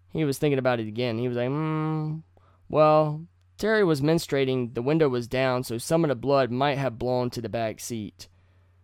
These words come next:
Oh my goodness. Detectives let him go home. They actually sent off his,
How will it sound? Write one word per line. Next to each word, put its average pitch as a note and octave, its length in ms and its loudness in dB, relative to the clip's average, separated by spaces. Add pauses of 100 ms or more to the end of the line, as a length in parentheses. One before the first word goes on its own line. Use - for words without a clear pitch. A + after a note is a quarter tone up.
(260)
Oh F2+ 140 -4
my E2 180 -6
goodness. F#2 640 -8
Detectives B2+ 580 0
let A#2+ 120 0
him A2 120 -4
go G#2+ 200 -2
home. A2 420 -4 (440)
They C3 160 2
actually C3 460 -2
sent - 440 -2
off C3+ 260 0
his, B2 440 -4